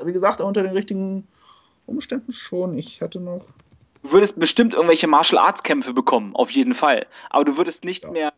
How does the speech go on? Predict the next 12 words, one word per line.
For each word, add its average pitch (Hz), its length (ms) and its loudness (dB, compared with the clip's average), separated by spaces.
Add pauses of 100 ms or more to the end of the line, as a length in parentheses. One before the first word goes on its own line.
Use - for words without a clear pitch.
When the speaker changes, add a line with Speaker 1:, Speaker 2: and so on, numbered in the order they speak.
Speaker 2:
die 139 420 4
totale 156 400 2
Stereotype 156 760 2
in 151 140 0
die 139 100 -2
Fresse 170 340 -2
gehauen. 120 300 2
Speaker 1:
Ja, 160 240 6
das 160 180 2
meine 156 280 2
ich - 100 -10
ja. 120 160 0